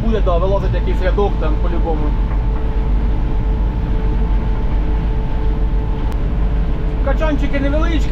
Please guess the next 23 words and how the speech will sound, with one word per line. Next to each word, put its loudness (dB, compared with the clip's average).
тут 0
я 2
сіяв, 0
е, 2
сімдесят 2
дві 0
тисячі 0
на 0
гектар. 0
Давався 0
аміак 0
по 0
сто 0
кілограм 0
діючої 0
речовини 0
і 0
плюс, 2
е, 2
Н 0
П 2
К-шки 0
п'ятдесят 0